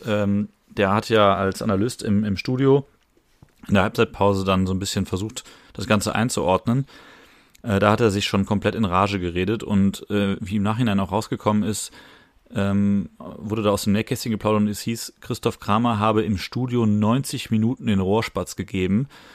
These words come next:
also auch während der Sendezeit, die wir als Zuschauer nicht, nicht mitbekommen, hat er sich ununterbrochen über die Engländer aufgeregt und ha-, ist gar nicht mehr, ist gar nicht mehr einzufangen gewesen, weil er gesagt hat, also sowas,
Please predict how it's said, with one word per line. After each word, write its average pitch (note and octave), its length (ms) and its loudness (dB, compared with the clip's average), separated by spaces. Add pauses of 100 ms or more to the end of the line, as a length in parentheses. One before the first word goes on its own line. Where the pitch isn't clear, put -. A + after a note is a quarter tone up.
(120)
also F#2+ 500 -2
auch - 280 -10
während F#2+ 260 0
der F2+ 80 0
Sendezeit, F#2 480 0
die F#2 140 -4
wir F#2+ 160 2
als F#2 180 -4
Zuschauer F#2 400 -2
nicht, G2+ 300 -4
nicht A2 160 -4
mitbekommen, G2+ 560 -2 (280)
hat - 200 -2
er A2 80 4
sich G2 240 -6 (180)
ununterbrochen A2 760 0
über G2 140 0
die F#2 120 0
Engländer F2+ 340 0
aufgeregt F#2+ 600 -4 (280)
und F2 160 -2
ha-, G#2+ 60 0
ist G#2+ 320 -4
gar A2+ 120 4
nicht A2+ 140 0
mehr, G2+ 480 0 (200)
ist - 140 -12
gar A2+ 120 0
nicht G2+ 100 0
mehr G2+ 160 2
einzufangen F#2+ 560 0
gewesen, E2+ 420 -2
weil F2+ 140 0
er F#2 160 4
gesagt F#2+ 240 -4
hat, F#2+ 80 -4
also G2 160 -4
sowas, G2 460 -4